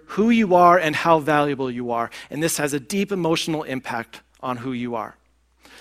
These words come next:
Uh, sometimes as, as you go through some crisis in life, you might think to yourself, "Everyone is rejecting me." And when that happens, you go through a crisis of identity. You begin to ask the question, "Well, who am I,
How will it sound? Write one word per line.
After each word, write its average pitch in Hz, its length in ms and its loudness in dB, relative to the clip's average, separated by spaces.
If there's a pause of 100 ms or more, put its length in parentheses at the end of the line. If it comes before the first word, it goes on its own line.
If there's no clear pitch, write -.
(120)
Uh, 139 180 0
sometimes 208 600 2
as, 170 360 2
as 170 180 2
you 170 80 -2
go 180 180 4
through 175 180 -4
some 156 200 -4
crisis 175 540 2
in 160 80 -4
life, 170 240 4
you 165 80 -2
might 165 240 2
think 170 220 -4
to 160 100 -4
yourself, 160 380 0 (400)
"Everyone 233 480 6
is 196 160 2
rejecting 180 520 2
me." 131 220 -8 (160)
And 160 220 -2
when 240 200 6
that 240 200 6
happens, 170 600 -4 (160)
you 165 220 -2
go 214 180 6
through 165 200 -4
a 156 40 -2
crisis 170 520 0
of 147 100 -2
identity. 139 600 -2 (640)
You 147 80 -10
begin 165 300 4
to 202 60 6
ask 180 220 4
the 180 100 -2
question, 151 440 -2
"Well, 147 300 0
who 220 360 -2
am 185 300 4
I, 127 320 -2